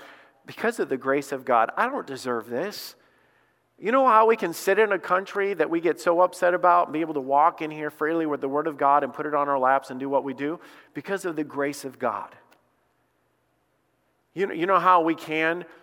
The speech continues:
have an Easter drama, you know how we can do all these things? The grace of God, it literally means that my grace is sufficient for the, me. God is saying that it's everything that you need.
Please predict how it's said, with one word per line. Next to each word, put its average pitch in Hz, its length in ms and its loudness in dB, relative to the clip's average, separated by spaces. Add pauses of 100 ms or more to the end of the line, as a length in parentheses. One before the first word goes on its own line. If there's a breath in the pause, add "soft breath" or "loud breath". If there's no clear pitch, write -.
(160 loud breath)
have 156 280 0
an 160 100 -4
Easter 160 340 -8
drama, 156 340 2
you 147 80 -6
know 147 60 -4
how 143 180 0
we 143 80 -6
can 160 260 -12
do 170 140 -4
all 165 140 2
these 165 160 -8
things? 185 260 -8 (320 loud breath)
The 156 80 -2
grace 180 400 0
of 185 180 0
God, 156 300 6
it 147 200 -6
literally 185 380 2
means 151 300 -4
that 143 140 -6
my 135 120 0
grace 160 380 -2
is 160 80 -8
sufficient 165 580 -6
for 131 120 -4
the, 131 120 -8
me. 135 300 -6 (400 loud breath)
God 151 240 4
is 170 100 0
saying 160 440 -2
that 143 100 2
it's 143 220 -4
everything 190 480 -2
that 170 180 -6
you 175 120 -6
need. 170 300 -6